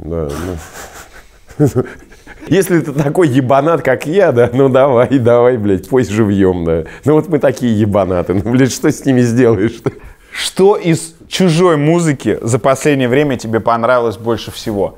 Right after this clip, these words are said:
Speaker 2: Диантворд и Макса Коржа называть нельзя, ты их уже называл.
Speaker 1: А, Дрейк.
Speaker 2: Рэпер Дрейк?
Speaker 1: Он не рэпер, ну, блядь, ну как, он там
Speaker 2: Певец души и,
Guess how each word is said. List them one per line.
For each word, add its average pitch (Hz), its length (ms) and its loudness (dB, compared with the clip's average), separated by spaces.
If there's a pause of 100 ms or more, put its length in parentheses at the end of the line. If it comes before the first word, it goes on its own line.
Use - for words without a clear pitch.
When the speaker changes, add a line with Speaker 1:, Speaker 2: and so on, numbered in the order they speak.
(120)
Speaker 2:
Диантворд 143 880 0
и 139 60 -2
Макса 143 320 0
Коржа 123 380 0
называть 113 400 0
нельзя, 98 340 -2
ты 107 120 -4
их - 100 -10
уже 107 160 -6
называл. 90 440 -8
Speaker 1:
А, 80 1400 0 (100)
Дрейк. 117 520 -2 (800)
Speaker 2:
Рэпер 175 460 0
Дрейк? 151 500 0 (220)
Speaker 1:
Он 98 180 0
не 107 120 2
рэпер, 110 520 -2
ну, 95 160 -2
блядь, 82 340 -6
ну 90 120 -6
как, 78 240 -6
он 78 300 -10 (340)
там 101 300 -2
Speaker 2:
Певец 143 380 2
души 139 560 0
и, 120 1120 0